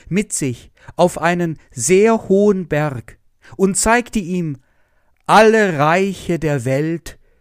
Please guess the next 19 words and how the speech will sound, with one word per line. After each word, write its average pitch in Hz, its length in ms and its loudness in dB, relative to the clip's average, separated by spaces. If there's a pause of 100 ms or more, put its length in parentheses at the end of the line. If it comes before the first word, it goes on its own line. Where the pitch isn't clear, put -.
(180)
und 165 400 -2
ihre 170 640 -2 (160)
Herrlichkeit 123 1000 -6 (1080)
und 131 120 -6
sprach 135 340 -2
zu - 140 -8
ihm: 131 360 -8 (760)
"Das 196 400 4
alles 190 680 0
will 208 280 2
ich 196 300 -4
dir 214 260 2
geben, 160 500 -6 (920)
wenn 214 380 2
du 220 180 4
niederfällst 240 1040 0 (220)
und 202 260 0
mich 233 360 0
anbetest." 196 800 0